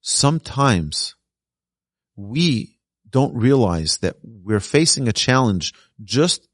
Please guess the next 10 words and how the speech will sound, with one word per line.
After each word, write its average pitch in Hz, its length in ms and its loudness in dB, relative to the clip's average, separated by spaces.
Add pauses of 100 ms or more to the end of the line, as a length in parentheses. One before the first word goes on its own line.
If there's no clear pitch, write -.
(140)
a 113 60 -8
challenge 123 460 0
of 95 200 -2
our 110 200 2
perspective. - 800 -8 (1500)
Tefillah 151 760 0
helps 113 480 -2
us - 260 -2 (680)
clarify 135 680 2
things. - 480 -12